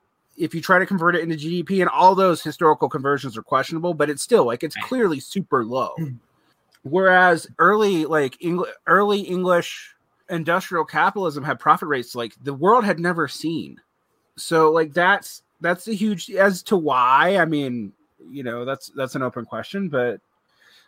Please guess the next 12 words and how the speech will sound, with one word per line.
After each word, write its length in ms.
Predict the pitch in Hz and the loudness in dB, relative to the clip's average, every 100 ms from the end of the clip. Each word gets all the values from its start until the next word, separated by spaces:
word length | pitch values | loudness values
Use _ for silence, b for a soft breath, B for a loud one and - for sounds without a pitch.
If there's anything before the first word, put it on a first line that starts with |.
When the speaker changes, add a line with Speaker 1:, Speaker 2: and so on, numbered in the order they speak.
| _ - | _ 0
Speaker 1:
um, 380 | 131 139 139 - | 4 4 2 0
and 120 | 160 | 2
imper-, 420 | 185 180 208 214 | 2 2 2 2
you 80 | 190 | 2
know, 140 | 185 185 | 4 4
and, 100 | 185 | 4
and 220 | 185 185 | 2 2
it 140 | 185 | 0
makes 240 | 185 202 202 | 0 -2 -2
imperialism 480 | 185 196 196 175 180 | 2 2 2 2 2
a 60 | |
lot 240 | 180 185 | 4 4